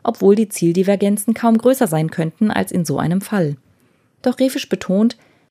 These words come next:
wenn die Freunde damit leben können, dass ihre Freundschaft nicht dem gängigen Idealbild entspricht, das da lautet, "In einer Freundschaft darf es keine Tabus geben",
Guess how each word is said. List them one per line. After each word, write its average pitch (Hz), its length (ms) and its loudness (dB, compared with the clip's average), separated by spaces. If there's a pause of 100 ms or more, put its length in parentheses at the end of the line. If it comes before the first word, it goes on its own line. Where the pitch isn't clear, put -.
wenn 214 120 0
die 214 80 0
Freunde 262 420 2
damit 226 240 4
leben 226 300 2
können, 151 420 -2 (260)
dass - 180 -8
ihre 160 180 -2
Freundschaft 196 600 -2
nicht 262 240 2
dem 185 100 0
gängigen 185 420 2
Idealbild 156 640 -2
entspricht, 202 520 -4
das - 180 -6
da 151 80 0
lautet, 165 500 -2 (400)
"In 214 140 0
einer 165 200 -2
Freundschaft 233 480 0
darf 180 160 -4
es - 140 -8
keine 226 240 2
Tabus 196 400 -4
geben", 170 440 -2